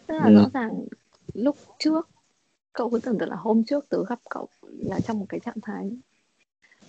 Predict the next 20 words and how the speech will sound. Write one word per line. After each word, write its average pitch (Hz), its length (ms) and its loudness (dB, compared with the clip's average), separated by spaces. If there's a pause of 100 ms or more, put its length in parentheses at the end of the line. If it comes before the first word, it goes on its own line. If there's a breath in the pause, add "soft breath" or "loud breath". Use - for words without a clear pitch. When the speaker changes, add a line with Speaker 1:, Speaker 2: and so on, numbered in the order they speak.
(140)
Speaker 1:
đứng 196 200 8
dưới 180 120 8
bờ 220 180 4
vực 185 200 2
ấy. 269 60 -2 (800)
Speaker 2:
<laughs> - 240 4
Speaker 1:
Ngay 107 280 12
lập 104 140 12
tức 330 120 2
hôm 294 160 2
sau 285 180 2
cậu - 160 -10 (120)
thấy 202 100 -2
tớ 185 160 -6
đứng 185 180 -4
ở 247 140 -4
trên 254 220 -4
đỉnh 180 220 0
núi 170 200 -6
ấy. 302 80 -4